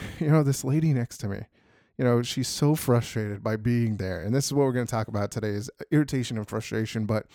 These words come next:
she was so frustrated at being at jury duty.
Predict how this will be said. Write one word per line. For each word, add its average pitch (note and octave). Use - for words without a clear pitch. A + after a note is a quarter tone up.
she -
was D3
so D3+
frustrated A2+
at B2
being B2
at A2
jury G#2+
duty. G#2